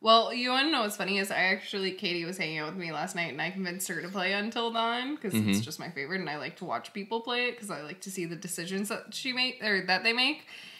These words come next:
Speaker 2: Yeah.
Speaker 1: And she literally killed Jessica, one of the characters, faster than I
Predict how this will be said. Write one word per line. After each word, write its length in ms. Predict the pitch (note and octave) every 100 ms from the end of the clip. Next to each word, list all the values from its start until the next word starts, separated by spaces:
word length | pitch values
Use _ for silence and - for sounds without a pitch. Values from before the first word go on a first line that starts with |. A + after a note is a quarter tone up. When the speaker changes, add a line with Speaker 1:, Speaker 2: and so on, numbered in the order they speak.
| -
Speaker 2:
Yeah. 180 | A2+
Speaker 1:
And 120 | A3 A#3
she 280 | - A3+
literally 460 | B3 E3+ G3 G#3 A3
killed 480 | G#3 E3+ F3 G3+ - - _ _ _
Jessica, 580 | F#3 F3+ F#3 G#3+ B3+ A#3
one 140 | G#3+ G3
of 140 | G3+
the 80 | G3
characters, 640 | G3 E3 A3+ A#3 B3 C4 - - - _
faster 380 | A#3+ D#4 - A#4 E4+
than 120 | C#4
I 140 | B3